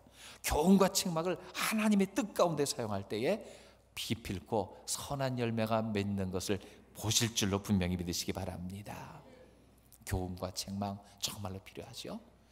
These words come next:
근데 이 말과 항상 짝을 이루어서 가야 될 말이 있어요. 그건 뭐냐면 허물을 덮어주는 말이 함께 있어야 됩니다.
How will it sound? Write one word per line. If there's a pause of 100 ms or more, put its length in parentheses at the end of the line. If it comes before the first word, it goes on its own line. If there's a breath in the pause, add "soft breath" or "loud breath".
(140)
근데
이
말과 (240 loud breath)
항상
짝을
이루어서
가야
될
말이
있어요. (100)
그건
뭐냐면 (520 loud breath)
허물을
덮어주는
말이
함께
있어야
됩니다.